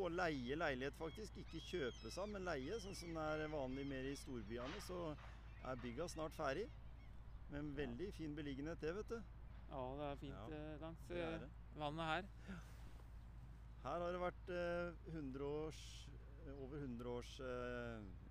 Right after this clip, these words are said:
Speaker 1: industrihistorie, og så har vi hatt kloster oppe her, og vi har hatt, eh, myntpregeri fra, eh, kongen i København, som hadde lagde sølvmynter her på øya. Ja da. Og så hadde vi da nyere historie,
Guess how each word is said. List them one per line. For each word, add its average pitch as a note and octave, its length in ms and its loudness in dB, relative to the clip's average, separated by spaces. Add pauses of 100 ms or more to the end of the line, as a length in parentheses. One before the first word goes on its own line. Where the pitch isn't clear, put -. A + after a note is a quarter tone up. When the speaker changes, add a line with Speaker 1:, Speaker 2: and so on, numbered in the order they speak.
(260)
Speaker 1:
industrihistorie, A#2+ 800 -4
og D#3 60 0
så D#3+ 100 -2
har A#2+ 80 2
vi G#2+ 80 2
hatt G#2+ 140 0
kloster - 420 -2
oppe - 160 0
her, F3+ 300 4
og D#3 60 2
vi C#3 40 4
har C#3+ 100 4
hatt, - 180 -4
eh, C#3+ 280 6 (400)
myntpregeri D3 1000 2
fra, D#3+ 580 4 (460)
eh, C3+ 600 2
kongen D3+ 540 2
i C#3+ 1040 2
København, D3 500 2
som F3+ 320 -2
hadde C#3+ 520 0
lagde C3+ 260 0
sølvmynter B2 720 -2
her E3 140 2
på F#3 200 0
øya. A#3 160 0 (800)
Ja F#2+ 180 -2
da. G#3+ 120 -2 (840)
Og D3+ 100 -2
så F3 140 0
hadde F3 80 0
vi G3+ 120 10
da E3+ 600 10
nyere D3+ 480 4
historie, D3+ 640 6